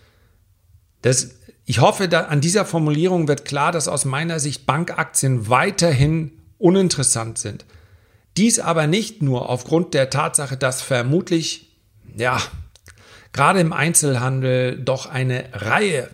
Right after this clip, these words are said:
von, äh, Krediten notleidend werden könnte,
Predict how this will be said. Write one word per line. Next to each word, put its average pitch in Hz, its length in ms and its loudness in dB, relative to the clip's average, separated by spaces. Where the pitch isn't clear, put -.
von, 120 460 -2
äh, 123 200 -2
Krediten 127 1080 -2
notleidend 135 720 4
werden 117 280 -4
könnte, 131 440 -4